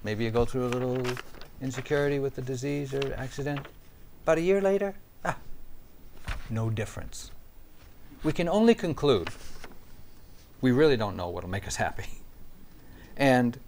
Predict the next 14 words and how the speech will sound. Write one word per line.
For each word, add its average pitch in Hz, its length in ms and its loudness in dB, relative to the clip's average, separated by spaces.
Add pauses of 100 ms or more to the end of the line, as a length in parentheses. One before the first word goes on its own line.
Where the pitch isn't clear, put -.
(160)
our 131 140 8
idea 135 320 6
of 123 80 4
happiness 127 600 -2
is 123 160 0
independent 147 500 0
of 117 140 -6
conditions. - 580 -4 (120)
It 139 60 -2
doesn't 135 240 2
matter 156 220 0
what's 95 200 0
happening, - 400 -8
whether, 98 220 -4